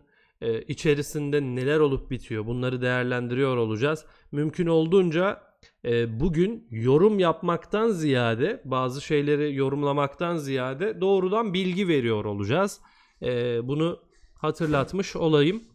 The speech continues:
ve başlayalım hemen ons altın ile. Şimdi dün, e, Merkez Bankası üyeleri hem Fed'in içerisinden hem de, e,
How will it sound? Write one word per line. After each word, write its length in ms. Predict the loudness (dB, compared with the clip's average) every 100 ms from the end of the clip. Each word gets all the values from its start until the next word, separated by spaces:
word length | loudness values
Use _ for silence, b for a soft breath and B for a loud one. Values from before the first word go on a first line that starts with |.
| _
ve 320 | 0 0 0 -8 _ _
başlayalım 600 | 0 0 2 2 2 2
hemen 260 | 0 -2 -2
ons 320 | 0 0 2
altın 320 | 0 2 -2
ile. 360 | 2 2 2 b b b b -6
Şimdi 320 | 0 0 2
dün, 380 | 2 2 -2 -14 _
e, 580 | 2 4 4 2 0 -2 -6 -12 -18 -8
Merkez 600 | -2 0 0 0 0 0
Bankası 760 | 0 0 -2 -2 0 0 0
üyeleri 640 | 2 4 6 4 2 -2 -8 _ _ _
hem 340 | -4 -4 -4 -10 -10
Fed'in 280 | -8 -4 -6
içerisinden 760 | -4 -6 -6 -6 -4 -4 -4 -12 _ _ _ _ _ _ _ _ _
hem 340 | -2 0 2
de, 260 | 0 -2 -6 b b b b -4
e, 480 | 0 0 0 0